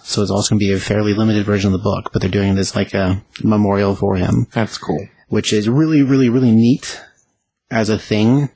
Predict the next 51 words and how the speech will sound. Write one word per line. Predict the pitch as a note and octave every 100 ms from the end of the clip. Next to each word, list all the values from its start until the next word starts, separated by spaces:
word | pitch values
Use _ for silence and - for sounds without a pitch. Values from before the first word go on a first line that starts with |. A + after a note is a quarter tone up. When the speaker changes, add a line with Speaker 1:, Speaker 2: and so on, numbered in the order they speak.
| _ - _ - - - _ - _
Speaker 1:
because | A#2+ B2
the | A#2+
dude, | C3 C3+
like, | B2 A2
had | B2+ A#2+
his, | G2+
he | - - - C#3
had | C3+
his | D#3 A#2+
hands | C#3 C#3 A2+
in | -
so | - C3+
many | C3 A2+
things | A#2 A2+
that | G2+
were | G2
cool, | - - C3+ G2+ G#2
and, | G#2
like, | G#2 F#2+ - - - - _
just | - E3
as | E3
a | C3
person, | - B2+ B2+
like | B2 A2
I |
said, | G2+ F#2
though, | G2+ E2+ F2+
I |
only | C#3 F#3+
met | E3
him | D3
the | C3
one | A2
time, | G2 G2+ G2+ G#2+ _ _ _ -
and | A#2
the |
guy | A#2+ A#2+
was | A2
really, | A2+ A#2+
really, | A2+ A2 G#2
like, | G#2
everybody | - C3+ D3 B2+
in | A#2+
front | G#2+ A2
of | A2
me, | A#2
he | A2
was | G#2+ G2 - _
a | A#2
gym | A2 G#2+ A2 G#2+
too, | A2 G2+